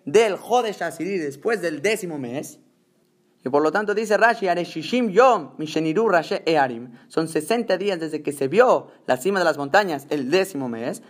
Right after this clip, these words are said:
"Acheharbu pene adama", hasta que se secó la superficie de la tierra. "Vim tomar be'elul niru", y si vas a decir que en Elul se vio la cima de las montañas, que este es el décimo mes, tienes un problema. "Nimtza sheharbu be'mar heshvan",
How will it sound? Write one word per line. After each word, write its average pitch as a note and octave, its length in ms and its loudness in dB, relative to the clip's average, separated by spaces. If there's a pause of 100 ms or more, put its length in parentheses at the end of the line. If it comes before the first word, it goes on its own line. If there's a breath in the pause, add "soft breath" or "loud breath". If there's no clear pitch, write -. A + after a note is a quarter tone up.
(120 soft breath)
"Acheharbu C3+ 520 0
pene D#3+ 240 0
adama", E3+ 580 2
hasta D3 220 -8
que C#3+ 100 -4
se C#3 120 -8
secó C#3+ 500 2 (180 loud breath)
la C#3+ 100 2
superficie C#3 520 -2
de D#3 80 0
la E3+ 100 2
tierra. A#3+ 340 2 (1120)
"Vim G#3+ 260 2
tomar C#3 380 2
be'elul C3+ 360 -2
niru", C#3 520 2 (160)
y - 40 -10
si C3+ 80 0
vas F3+ 200 4
a - 20 -4
decir F3+ 640 -2
que D#3 80 2
en D#3 100 2
Elul E3+ 440 0 (100)
se D#3 160 2
vio G3+ 240 4
la B3 160 4
cima B3 260 -8
de A#3 60 0
las G3 160 2
montañas, F#3 460 -2
que - 240 0
este A#3+ 520 0
es - 140 -4
el D3+ 220 -4
décimo E3+ 480 0
mes, B2+ 480 -8 (800)
tienes C#3+ 240 -2
un D#3+ 80 -2
problema. E3+ 640 2
"Nimtza D3 340 2
sheharbu F3 420 -2
be'mar D#3 280 -2
heshvan", G#3 420 2